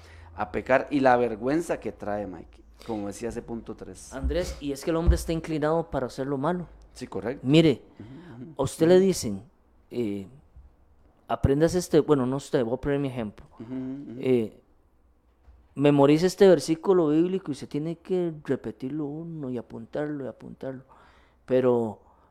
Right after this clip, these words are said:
Speaker 2: pero un chile, ¿verdad? En aquel entonces, o un chi-, o un chiste, en aquel entonces le decíamos un chi-, eh, u-, usted se lo aprende rapidísimo, Andrés. ¿Ah?
Speaker 1: <laughs> Sí,
Speaker 2: ¿Sí?
Speaker 1: sí, sí.
Speaker 2: Y es que el hombre está inclinado
Speaker 1: Sí, sí,
Speaker 2: para,
Speaker 1: sí, por
Speaker 2: para,
Speaker 1: supuesto.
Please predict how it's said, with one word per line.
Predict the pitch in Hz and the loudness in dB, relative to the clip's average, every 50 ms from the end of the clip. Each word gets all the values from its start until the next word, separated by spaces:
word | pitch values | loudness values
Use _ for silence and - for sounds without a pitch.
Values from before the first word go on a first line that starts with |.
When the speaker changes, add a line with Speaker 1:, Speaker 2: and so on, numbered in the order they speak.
| _ _ _ - | _ _ _ -2
Speaker 2:
pero | - 135 127 127 127 123 120 107 - _ _ _ _ _ _ _ _ _ _ - | 2 2 4 6 6 6 4 2 -2 _ _ _ _ _ _ _ _ _ _ -6
un | 139 147 156 147 | -4 -4 -4 -4
chile, | - - 208 208 208 208 226 247 254 220 | -2 2 4 4 4 6 4 2 2 0
¿verdad? | 175 - 123 139 160 196 202 175 131 | -2 0 4 6 6 6 6 4 2
En | 143 139 | 0 -2
aquel | 131 123 - 147 156 | -2 0 0 0 2
entonces, | 175 180 170 - 180 190 190 196 196 175 151 | 2 2 6 6 6 6 6 4 2 2 2
o | 117 131 143 143 143 | 4 4 6 6 6
un | 156 170 | 6 2
chi-, | 165 - - - - | -2 -6 -10 -10 -4
o | - 139 135 135 135 | 0 2 2 4 4
un | 147 165 165 | 2 0 -4
chiste, | - - - 220 214 - - - - 196 185 196 - - - _ _ _ - | -2 2 4 4 4 4 0 0 4 6 6 6 4 -2 -20 _ _ _ -4
en | - 135 | 0 0
aquel | 139 135 - 151 160 | 2 4 4 4 4
entonces | 156 - - 190 185 180 185 196 180 | 6 6 8 8 8 8 6 4 6
le | 156 | 6
decíamos | 139 127 147 151 160 170 170 | 6 6 4 2 2 2 2
un | 170 170 | 2 0
chi-, | 156 - 165 160 160 - - - - - - _ - | 2 2 2 0 0 -4 -20 -20 -20 -20 -20 _ 2
eh, | - 131 135 131 123 110 98 - _ _ _ _ _ _ _ _ _ - _ - | 6 8 8 8 8 4 -2 -6 _ _ _ _ _ _ _ _ _ -20 _ -16
u-, | - 139 139 139 - - | -12 -10 -10 -10 -10 -12
usted | 143 131 - 127 | -14 -10 -8 -6
se | 117 139 151 | -2 2 2
lo | 170 | 4
aprende | 170 - 190 190 196 202 202 | 4 6 4 6 8 6 6
rapidísimo, | 202 220 214 - 247 226 180 180 196 196 - 220 196 165 | 6 6 4 4 4 6 6 4 4 2 -2 -2 -2 -2
Andrés. | 143 127 117 107 101 - - - - _ - - - - | -4 -4 -6 -8 -10 -10 -14 -20 -20 _ -20 -18 -8 -2
¿Ah? | - 147 190 226 214 120 - | 2 4 4 4 2 -2 -10
Speaker 1:
<laughs> | - - | -14 -20
Sí, | - - - 123 | -20 -18 -16 -10
Speaker 2:
¿Sí? | - - 208 320 | -4 -2 -2 -2
Speaker 1:
sí, | 339 | -2
sí. | - 117 - - - | -4 -10 -18 -10 -2
Speaker 2:
Y | - 135 | 2 4
es | 147 - | 4 6
que | - 196 | 8 8
el | 196 | 8
hombre | 202 202 | 8 6
está | 208 196 - 208 | 4 4 2 0
inclinado | 208 - 208 202 196 202 208 220 226 | 2 4 4 6 8 10 10 10 8
Speaker 1:
Sí, | 214 | 8
sí, | - | 6
Speaker 2:
para, | 185 156 147 139 127 | 6 6 6 6 4
Speaker 1:
sí, | 104 | 2
por | - - | -2 -2
Speaker 2:
para, | 147 143 139 135 127 156 | 0 2 2 2 2 0
Speaker 1:
supuesto. | - - - 117 - | -2 -6 -14 -14 -16